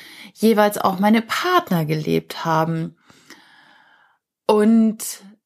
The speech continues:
das war so augenöffnend, wirklich so augenöffnend für mich,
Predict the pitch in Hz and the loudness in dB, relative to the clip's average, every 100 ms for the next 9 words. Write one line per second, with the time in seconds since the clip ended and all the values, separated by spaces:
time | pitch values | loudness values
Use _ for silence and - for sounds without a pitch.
0 | _ _ _ _ _ 233 233 240 269 240 | _ _ _ _ _ -4 -2 0 2 2
1 | 226 196 254 302 339 339 - _ _ - | 0 0 0 2 0 -2 -8 _ _ -2
2 | 214 247 233 202 165 165 - 180 190 226 | 0 2 2 0 -2 -4 -4 -2 0 0
3 | 220 226 220 214 - _ _ 208 190 247 | 0 0 -2 -4 -8 _ _ -6 0 0
4 | 262 254 - 208 220 226 - - 175 185 | 0 -2 -4 0 2 0 -2 -4 -4 -4
5 | 175 - 170 165 214 247 - | -6 -6 -6 -4 -4 -6 -14